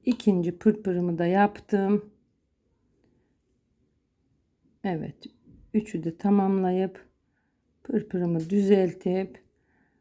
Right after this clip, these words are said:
aşağıya az önce yaptığım gözlememe iniyorum hanımlar.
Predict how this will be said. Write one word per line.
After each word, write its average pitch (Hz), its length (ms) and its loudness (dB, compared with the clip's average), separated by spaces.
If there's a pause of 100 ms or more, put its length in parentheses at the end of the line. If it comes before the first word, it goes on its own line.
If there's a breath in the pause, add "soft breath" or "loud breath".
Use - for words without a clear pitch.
(220)
aşağıya 190 640 4
az 226 240 4
önce 190 260 4
yaptığım 190 680 2
gözlememe 202 640 4
iniyorum 170 540 0
hanımlar. 165 600 -6